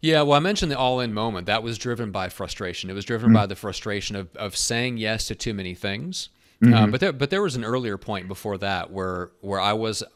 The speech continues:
Speaker 1: I was working at my old agency and I was working directly for the C E O. And we started to work on some projects together. And, you know, he just, he, he asked me one time, he's like, "Where, where do you feel like you really add value here?"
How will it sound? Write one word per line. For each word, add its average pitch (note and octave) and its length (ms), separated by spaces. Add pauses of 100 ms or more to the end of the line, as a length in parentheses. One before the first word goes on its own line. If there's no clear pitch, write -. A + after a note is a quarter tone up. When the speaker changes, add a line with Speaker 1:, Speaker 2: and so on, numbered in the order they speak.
(380)
Speaker 1:
I A2 120
was G2+ 160
working D3 560
at G#2 160
my G2 120
old A2 200
agency G2+ 420
and F#2 80
I F#2 40
was F#2 120
working G#2 220
directly G2 280
for G2 120
the F2+ 80
C - 220
E E2+ 140
O. - 160
And G2 140
we G#2 80
started B2+ 260
to G#2+ 60
work G2 220
on G2+ 100
some F#2+ 140
projects F#2+ 400
together. F#2 440
And, F2+ 400 (680)
you A#2+ 120
know, A2+ 60
he A2 80
just, B2+ 260
he, G#2+ 460
he A2 200
asked D3+ 280
me A2+ 60
one F#2+ 160
time, G2 180
he's F#2 80
like, F#2+ 120
"Where, A2+ 300
where B2+ 240
do F3 80
you C#3+ 120
feel C3+ 240
like A#2 180
you G#2 100
really G#2+ 340
add F#2+ 240
value F2+ 520
here?" - 260